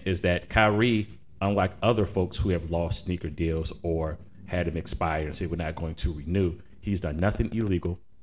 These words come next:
He hasn't done anything criminal. Um, he's a different kind of cat. Most people are, if you get to really get to know them or they let themselves be known.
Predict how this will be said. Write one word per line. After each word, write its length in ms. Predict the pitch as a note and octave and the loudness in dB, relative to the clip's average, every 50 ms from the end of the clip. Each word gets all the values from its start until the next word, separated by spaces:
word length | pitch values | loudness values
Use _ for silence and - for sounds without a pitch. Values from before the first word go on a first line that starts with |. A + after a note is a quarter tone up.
| - - - | -20 -10 -6
He 100 | - F2+ | -4 -2
hasn't 400 | - F2+ E2+ D#2 - E2+ D2+ C2+ | 0 0 0 0 -2 -4 -4 -4
done 160 | E2 D#2+ D2+ - | -4 -4 -2 0
anything 340 | F#2 G2 F#2+ F#2+ F#2+ F2+ F2+ | 0 0 0 0 0 -2 -2
criminal. 540 | - - - C3 A#2+ G2 D#2+ D2 D2+ E2 - - - - - - - - - - - | -2 0 2 2 4 2 2 0 -2 -6 -8 -12 -16 -18 -18 -18 -18 -18 -18 -6 -2
Um, 380 | F2 F2+ F2 E2 D#2 D2+ D2 - - - - | 0 2 2 0 -2 -6 -8 -12 -14 -10 -6
he's 160 | - G#2 E2+ | -4 -2 -2
a 40 | D#2+ | 0
different 340 | D2 G#2 G2+ - B2+ A#2+ - | 2 2 4 4 2 0 0
kind 200 | - B2 B2+ B2+ | 2 2 2 2
of 100 | B2+ - | 2 4
cat. 280 | B2 A2 G2 - - - - - - - | 6 6 6 6 2 -4 -12 -18 -12 -4
Most 320 | - E2 F#2 B2 A#2+ - | 2 6 6 6 8 8
people 360 | - D3+ D3 - - C#3 C3+ C3+ | 8 8 8 6 4 4 6 8
are, 320 | C3 B2 G#2 F#2+ F#2 F2+ - | 8 8 8 6 6 2 -2
if 140 | F2+ - F#2 | -4 -4 -4
you 60 | F2 | -2
get 200 | - A2 F#2+ - | 0 0 0 2
to 180 | - F2 E2+ E2 | 0 0 0 2
really 260 | D#2+ F#2 G2 F#2 F#2 | 2 4 4 4 4
get 180 | F2 G2 F2+ - | 2 0 0 0
to 80 | - D#2 | 0 0
know 200 | F2 F#2+ G2+ G2 | 2 4 4 4
them 160 | F#2 F2 E2+ | 2 0 0
or 80 | E2+ | 0
they 280 | E2+ E2 E2 E2 E2 D2+ - | 0 0 0 -2 -2 -4 -4
let 240 | - F2 F#2 F2+ - | 0 0 0 0 0
themselves 380 | - D#2 - - G2+ F2 E2 D#2+ | -4 -4 -2 0 0 0 0 -2
be 180 | D#2 F2 E2 | -2 -4 -2
known. 460 | D#2 D#2+ G2 A2+ G#2 F2+ D#2+ D#2 E2+ | 2 4 4 6 6 4 2 -2 -6